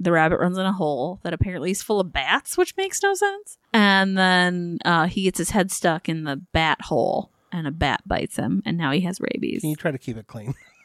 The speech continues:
Speaker 2: <laughs>
Speaker 1: <laughs> Sorry.
Speaker 2: And then Cujo becomes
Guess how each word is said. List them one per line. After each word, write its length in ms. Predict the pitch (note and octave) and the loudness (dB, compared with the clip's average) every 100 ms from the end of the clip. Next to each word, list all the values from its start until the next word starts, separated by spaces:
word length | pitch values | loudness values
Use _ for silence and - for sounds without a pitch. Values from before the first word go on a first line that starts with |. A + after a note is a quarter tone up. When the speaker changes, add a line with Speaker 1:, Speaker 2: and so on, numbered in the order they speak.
| - | 2
Speaker 2:
<laughs> 0 | |
Speaker 1:
<laughs> 1300 | C#4 E4+ E4+ F4 - A3+ B3+ - - A#3 - - - | 4 6 6 4 2 2 2 0 -2 -2 0 -2 -2
Sorry. 800 | - - - - A#1+ G#1 D2 G2+ | -12 -12 -8 -8 -8 -10 -8 -2
Speaker 2:
And 80 | |
then 80 | C3+ | 0
Cujo 360 | C3 D3+ C3+ D3 | 2 2 2 0
becomes 520 | D3+ F3 E3+ E3 - | 0 2 2 0 -4